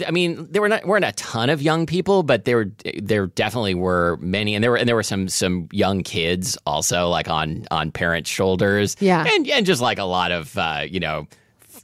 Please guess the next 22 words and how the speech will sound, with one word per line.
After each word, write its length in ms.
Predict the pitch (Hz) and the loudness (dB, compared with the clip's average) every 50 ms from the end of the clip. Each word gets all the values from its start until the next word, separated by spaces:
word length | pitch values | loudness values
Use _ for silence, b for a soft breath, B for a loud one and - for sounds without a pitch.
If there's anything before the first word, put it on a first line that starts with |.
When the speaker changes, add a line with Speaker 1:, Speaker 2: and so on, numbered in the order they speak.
| - - | -20 -20
Speaker 1:
thirty, 600 | - - - - - - 110 98 82 80 82 78 | -20 -20 -20 -10 -4 0 2 2 2 2 0 -2
forty, 520 | - - - 113 90 85 82 82 80 80 76 - _ _ _ _ | -2 -2 0 0 2 2 0 0 -2 -4 -6 -8 _ _ _ _
fifty-year-old 880 | - - - 87 78 - - 87 82 87 85 85 82 85 82 82 85 - | -6 -2 -2 -2 -2 -2 -4 -2 -2 0 0 0 0 0 0 0 -2 -2
aging 380 | - 98 90 82 90 87 85 78 | -2 -2 -2 0 -2 -4 -4 -4
punk 300 | - 92 87 82 - - | -4 -4 -4 -2 -2 -2
rockers 520 | 85 80 80 78 - 90 82 82 80 78 | -2 0 0 -2 -2 -4 -4 -4 -4 -4
just, 180 | - - 80 95 | -4 -2 0 0
Speaker 2:
Yeah. 100 | 82 - | 2 0
Speaker 1:
like, 100 | 98 82 | 0 -2
happy 240 | 82 76 71 - 82 | -4 -4 -4 -4 -4
to 80 | 82 | -2
be 180 | 78 85 85 92 | -2 -2 0 0
there. 300 | 101 101 101 107 110 - | 0 2 0 0 -2 -2
It 60 | - | -2
was, 80 | - 156 | 0 0
Speaker 2:
Yeah. 120 | 156 147 | 2 2
Speaker 1:
it 60 | - 147 | 2 2
was 100 | 135 104 | 2 2
very, 460 | 95 104 101 95 92 87 85 78 76 | 2 0 0 2 2 0 0 -2 -2
uh, 300 | 76 73 62 67 67 69 - | -4 -4 -4 -4 -6 -6 -8
you 120 | - 82 | -6 -4
know 180 | 78 71 69 | -4 -2 -4